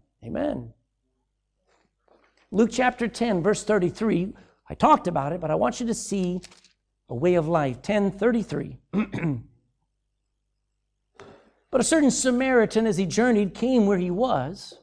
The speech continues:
where this man, this Jew, had been beaten up and was left half dead. And when he saw him, he had compassion on him. And he went to him, and he bound up his wounds, pouring in oil and wine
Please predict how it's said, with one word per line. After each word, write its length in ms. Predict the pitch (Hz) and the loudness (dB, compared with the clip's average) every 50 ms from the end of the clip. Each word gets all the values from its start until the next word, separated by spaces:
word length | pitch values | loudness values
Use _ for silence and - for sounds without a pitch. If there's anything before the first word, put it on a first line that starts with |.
| - | -8
where 160 | 143 156 160 143 | -4 -4 -2 -2
this 340 | 170 170 - - - - | -2 -2 -2 -4 -8 -4
man, 380 | 160 160 180 202 208 196 175 160 | -2 -2 0 0 0 0 0 0
this 180 | 156 156 - 139 | -2 -2 -4 -6
Jew, 360 | 127 127 196 247 233 180 175 | -8 -4 -2 -2 0 0 0
had 180 | 175 170 160 | -2 -4 -4
been 180 | 135 160 160 147 | -4 -4 -4 -4
beaten 300 | - 185 208 214 185 165 | -2 -4 -4 -2 -2 -2
up 200 | 190 214 208 214 | -2 -2 -2 -4
and 120 | 180 165 | -6 -6
was 160 | 151 156 123 139 | -6 -6 -4 0
left 260 | 180 208 202 - - | -2 -2 -2 -2 -4
half 240 | 170 175 165 - 156 | -4 -4 -4 -6 -6
dead. 380 | 170 202 208 139 131 160 170 - _ _ _ _ _ _ - | -4 -2 -2 -2 -4 -6 -10 -18 _ _ _ _ _ _ -2
And 80 | 196 | 2
when 80 | 214 226 | 4 4
he 40 | 233 | 4
saw 340 | 233 - 320 320 311 254 220 | 2 2 0 2 2 4 2
him, 120 | 233 214 | 2 0
he 180 | 190 254 240 202 | 0 0 -2 -2
had 540 | 190 196 202 214 247 285 311 262 220 - - _ _ _ _ _ _ _ _ _ _ _ _ _ _ _ _ _ | 0 0 0 2 2 2 2 2 0 -6 -10 _ _ _ _ _ _ _ _ _ _ _ _ _ _ _ _ _
compassion 640 | - - - - - - 208 220 226 220 - - 165 | -16 -16 -14 -14 -8 -6 -2 -2 -2 -2 -4 -6 -8
on 160 | 139 131 123 | -6 -6 -8
him. 380 | 120 123 123 117 113 107 113 117 _ _ _ _ _ _ _ _ _ _ _ _ _ _ _ _ _ _ _ - - | -8 -8 -10 -10 -10 -12 -14 -18 _ _ _ _ _ _ _ _ _ _ _ _ _ _ _ _ _ _ _ -8 -2
And 80 | 165 | 2
he 40 | 214 | 4
went 300 | 247 302 339 339 - 330 | 6 8 6 6 4 2
to 100 | 240 214 | -2 -2
him, 360 | 170 156 143 131 117 107 101 104 - _ _ _ _ _ - | -2 -2 -4 -6 -6 -10 -10 -12 -18 _ _ _ _ _ -12
and 80 | 220 | -12
he 40 | 202 | -6
bound 320 | 165 240 254 277 302 294 | 0 2 4 6 8 8
up 100 | 285 285 | 6 6
his 220 | 262 247 214 170 180 | 4 -2 -4 -2 -2
wounds, 420 | 196 214 202 190 180 165 151 - | 0 2 2 4 2 2 0 -2
pouring 480 | - - - 269 285 269 254 240 220 208 | -6 -6 -2 2 4 4 6 4 4 0
in 140 | 190 185 185 | 0 2 4
oil 400 | 196 233 240 233 226 220 202 190 | 6 8 8 6 6 2 0 -2
and 160 | 185 180 165 | -2 -4 -2
wine 540 | 196 214 220 208 202 190 175 165 151 131 | -2 -2 -2 -2 -4 -4 -4 -4 -6 -6